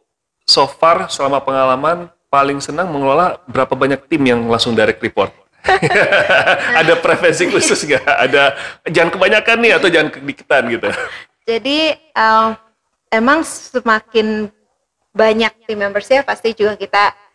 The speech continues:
Speaker 2: isu yang dihadapinya juga semakin beragam gitu ya. Um, gua,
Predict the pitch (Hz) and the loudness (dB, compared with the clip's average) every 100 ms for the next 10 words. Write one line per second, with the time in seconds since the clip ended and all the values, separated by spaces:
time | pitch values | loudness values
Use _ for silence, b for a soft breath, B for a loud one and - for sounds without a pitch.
0 | - 233 262 254 247 208 202 220 233 240 | -14 -2 0 2 -2 -4 -4 -4 -4 -4
1 | 202 202 233 226 226 202 190 185 196 - | -6 -4 -4 -2 -4 -4 -4 -4 -6 -8
2 | - - - - B B B B - 214 | -18 -12 -12 -12 B B B B 0 2
3 | 202 202 202 196 _ _ _ 208 233 | 4 2 0 -6 _ _ _ 0 0